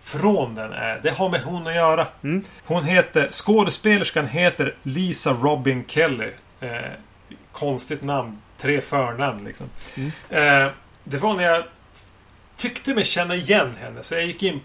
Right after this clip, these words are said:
Speaker 1: på hennes profil på I M D B och konstaterade att, ja men titta, hon var med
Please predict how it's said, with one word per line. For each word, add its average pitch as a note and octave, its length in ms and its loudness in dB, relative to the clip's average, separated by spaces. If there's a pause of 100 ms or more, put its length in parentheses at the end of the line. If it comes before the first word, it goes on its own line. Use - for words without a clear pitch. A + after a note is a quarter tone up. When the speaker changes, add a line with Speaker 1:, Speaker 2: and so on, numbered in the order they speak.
Speaker 1:
på B2+ 80 -12
hennes B2+ 260 -8 (480)
profil C3+ 440 -4
på D3+ 120 -8
I C#3+ 120 0
M C#3 120 0
D C3 100 -4
B D#3 160 0
och D3 100 -2
konstaterade D3+ 440 -2
att, - 80 -14
ja D3+ 100 2
men F#3+ 120 -2
titta, - 340 -6
hon D3+ 160 -6
var D3 120 2
med D3 220 0